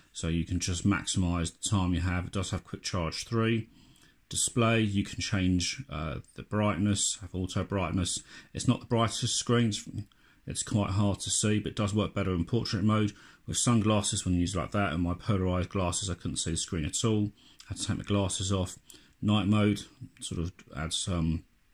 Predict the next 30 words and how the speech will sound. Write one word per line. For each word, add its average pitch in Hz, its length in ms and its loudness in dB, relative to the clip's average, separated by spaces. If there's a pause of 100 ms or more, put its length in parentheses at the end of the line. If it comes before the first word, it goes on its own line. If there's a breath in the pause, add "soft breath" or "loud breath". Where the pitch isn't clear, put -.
(800 soft breath)
just, - 480 -6
just - 340 -2
takes - 300 0
it, 87 160 -2
so 82 360 0 (340 loud breath)
it's, - 180 -8
it - 160 -10
sort 90 180 0
of, 85 200 -2
um, 90 240 0
makes 90 200 0
the - 40 -4
screen 90 460 2
amber, 101 420 2
so - 140 -6
it's - 100 -4
easier 85 260 0
on 80 60 2
your 85 120 2
eyes. 98 420 2 (360 loud breath)
Should 98 220 -4
help - 300 -4
you 87 100 0
actually 76 540 -2
sleep. - 480 0
Wallpaper 117 320 2
shuffle, 127 320 0
that's - 180 -2
quite 151 200 0
nice. 165 380 0